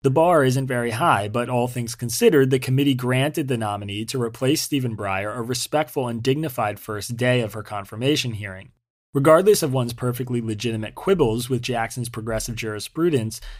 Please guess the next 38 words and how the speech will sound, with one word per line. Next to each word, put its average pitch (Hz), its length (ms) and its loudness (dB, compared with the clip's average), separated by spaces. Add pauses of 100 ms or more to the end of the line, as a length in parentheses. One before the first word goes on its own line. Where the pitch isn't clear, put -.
(120)
the 123 80 -4
bipartisan 151 580 0
show 135 220 2
of 127 80 -2
decorum 127 500 2
was 120 140 -2
one 123 160 -2
befitting 123 500 0
of 110 140 -2
an 113 80 -4
objectively 120 640 -4
qualified 101 580 -6
nominee. 98 600 -6 (920)
And 139 280 4
assuming 175 460 0
Jackson 123 460 -2
gets 104 180 -8
confirmed, 123 580 -2 (400)
it 143 40 2
will 156 140 6
be 196 180 0
because 196 360 0
Republicans 120 600 -2
denied 127 440 0
her 143 200 -2
the 113 100 -4
same 123 320 0
racist 123 400 -2
treatment 117 400 -6
Democrats 117 560 -2
Biden 107 500 -6
and 117 140 -6
current 170 320 0
Judiciary 127 560 -4
Chairman 113 400 -6
Dick 117 220 -8
Durbin 175 340 2
included 113 640 -6